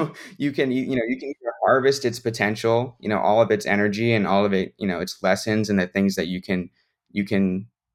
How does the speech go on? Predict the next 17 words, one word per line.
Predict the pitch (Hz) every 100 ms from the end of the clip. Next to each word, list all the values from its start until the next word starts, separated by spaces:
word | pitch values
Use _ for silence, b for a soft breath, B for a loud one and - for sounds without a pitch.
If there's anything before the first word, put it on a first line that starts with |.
| _
you | 98
know, | 90 78
channel | - - 110 113
into | 110 104 101 92
empathy | 98 127 127 123 123 _ _
and, | - 98
like, | 85
connecting | - 101 110 113 101
with | 95
more | 101 95
people, | - 113 151
or | 143 123
you | 120
can | 120 113
just, | 104 110 107 - -
you | 107
know, | 101 98